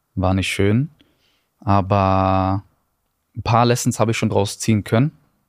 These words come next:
Da hat mir mein Schreiben auf jeden Fall geholfen. Aber ich denke, komplett verarbeitet ist das Ding auf jeden Fall noch nicht. Äh, ich denke, dass mir auch, ja, in ein paar Monaten noch Sachen auffallen werden, einfallen werden,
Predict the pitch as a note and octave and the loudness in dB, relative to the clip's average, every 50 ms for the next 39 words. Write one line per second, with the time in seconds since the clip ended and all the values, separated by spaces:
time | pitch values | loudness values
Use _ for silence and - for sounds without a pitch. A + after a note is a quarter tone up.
0 | _ _ - F2 E2+ F#2+ G2 F#2 F#2 F#2 F#2 - - G2 G2+ G#2 G2+ - A2+ G#2+ | _ _ -2 -2 0 0 0 -2 -2 -2 -2 0 0 0 0 0 -2 0 -2 -4
1 | - - A2 A2 A2 G#2 G#2+ A2 A2+ - - A#2+ B2+ - _ _ _ _ _ _ | -2 -2 -2 0 0 0 0 0 -2 0 -2 -4 -4 -4 _ _ _ _ _ _
2 | _ _ _ _ _ - G2 F#2+ F2+ G2 G2 G2 G2 F#2+ G2 G2 G2 G2 - - | _ _ _ _ _ 0 0 0 2 2 2 2 2 2 0 -2 -2 -4 -6 -4
3 | - G#2+ A2 A2+ - - A2 G#2+ G#2 G#2 G2+ - - G#2+ G2 F#2 - - G2+ G#2+ | -2 0 0 0 -2 -2 0 0 0 0 -2 -4 -4 -4 -4 -2 -2 0 0 0
4 | A2+ - - A2 G#2 G#2 G#2 G#2 - - F#2+ - G#2 - - F#2 - - G2+ F#2+ | 0 0 0 0 0 2 0 -2 -4 -4 -6 -6 -6 -6 -6 -4 -2 -2 0 0
5 | F#2 - G#2 G2 - - G2+ F#2+ F#2+ G2+ G2 F#2+ G#2+ C3+ - - - - - _ | 0 0 0 -2 0 -2 -2 -2 0 0 0 0 0 0 -2 -4 -10 -16 -20 _
6 | _ _ _ _ _ _ _ _ _ _ _ - F#2 F#2 F#2+ F#2 F#2 - - G2 | _ _ _ _ _ _ _ _ _ _ _ 0 2 2 2 2 0 -2 0 0
7 | G2+ - - F#2+ F#2 - - F#2+ F#2 F#2 F2+ F2+ F2+ F#2 F2+ F2+ G2+ - - - | 0 0 0 -2 -2 -2 -2 -2 0 2 2 2 4 2 2 0 -2 -6 -14 -20
8 | _ _ _ _ _ _ A2 G2+ F2+ F2+ F#2 E2+ E2+ D#2+ E2+ E2 - - F2+ E2+ | _ _ _ _ _ _ -6 -2 0 0 0 0 0 -2 -2 -4 -2 -2 0 2
9 | F#2+ A2 A2 G2+ F#2+ G2 F2+ E2 F2 - F2 F2 F#2+ F#2 F2+ E2 E2+ F2 - - | 2 2 2 2 0 0 -2 -2 -4 -4 -6 -4 -2 0 0 2 2 0 0 0
10 | F#2+ F2+ F2+ F#2 F#2 F2+ F2+ E2+ E2+ F#2 F#2+ - F#2 F#2 F#2 F#2+ F#2 F#2 F#2 F#2+ | 0 0 0 0 0 0 0 0 -2 -4 -4 -2 -2 -2 0 0 0 0 0 -2
11 | A2+ | -4